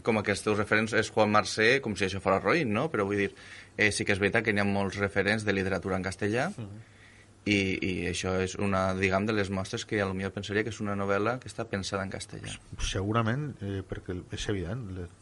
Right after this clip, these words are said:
Speaker 2: la majoria de les meves referències culturals han sigut en castellà. I, però i, i, i què? <laughs> No sé, és, és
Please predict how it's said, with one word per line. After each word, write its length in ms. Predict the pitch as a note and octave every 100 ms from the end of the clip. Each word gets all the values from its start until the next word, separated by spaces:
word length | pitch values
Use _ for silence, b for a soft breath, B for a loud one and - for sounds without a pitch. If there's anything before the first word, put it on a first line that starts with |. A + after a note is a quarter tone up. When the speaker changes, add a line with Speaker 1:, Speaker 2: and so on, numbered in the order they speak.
| -
Speaker 2:
la 140 | E2+ F2+
majoria 400 | F2+ F2+ F2+ F2
de 40 |
les 100 | G2
meves 200 | A2 G2 F#2+
referències 680 | F2+ F2 F2+ - B2 -
culturals 420 | - G2+ F2+ F2+ A2+
han 120 | A#2
sigut 220 | C3 B2
en 100 | F#2+
castellà. 460 | - - F2 F2+ A#2 - B B B B B -
I, 240 | F#2 F2+ F2+
però 200 | - F2+
i, 180 | F2 F2+ E2+ -
i, 320 | G2 F2+ F2+ G2
i 100 | G#2+
què? 220 | G2 C3 - B B B B
<laughs> 400 | B B - C3 - B B B B B B B -
No 80 | A#2+
sé, 200 | A#2+ G#2+
és, 180 | - G2
és 220 | G#2